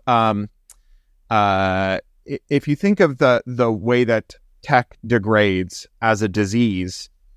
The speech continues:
enshittification describes the progression, what a doctor would call the natural history of the disease,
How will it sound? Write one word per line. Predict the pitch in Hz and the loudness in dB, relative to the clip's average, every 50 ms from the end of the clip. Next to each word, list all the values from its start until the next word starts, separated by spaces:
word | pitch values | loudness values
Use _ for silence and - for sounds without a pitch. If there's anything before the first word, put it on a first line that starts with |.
| _ _ _ _ _ _ _ - | _ _ _ _ _ _ _ -2
enshittification | 135 143 139 - 196 190 202 - 170 - 156 156 143 139 - - 123 117 117 | -2 -2 0 2 2 2 2 2 0 0 2 2 2 2 0 0 -2 -2 0
describes | 107 120 110 - - - 113 110 113 117 120 117 107 - | -2 -2 -4 -4 -2 0 2 4 4 4 2 0 -2 -4
the | - 113 104 - _ _ | -4 -4 -4 -4 _ _
progression, | - - - 107 92 110 107 120 127 - - 165 185 190 175 | -6 -2 -2 -2 2 2 2 2 2 0 0 0 0 0 0
what | 135 123 113 110 107 | 0 0 2 2 2
a | 110 101 98 95 | 2 0 0 0
doctor | 92 113 92 107 - - 123 113 | 0 0 0 0 0 0 -2 -2
would | 110 107 | -2 -2
call | - - 107 104 | 0 0 0 2
the | 101 98 | 2 0
natural | 101 98 98 98 - - 101 98 | -2 -2 -4 -4 -4 -2 -2 -2
history | 98 110 - - - 139 147 | -2 -4 -6 -4 -4 -4 -4
of | 135 | -2
the | 135 147 | -2 -2
disease, | 139 147 139 143 151 165 185 185 - - | -2 -2 -2 0 0 0 -2 -2 -4 -10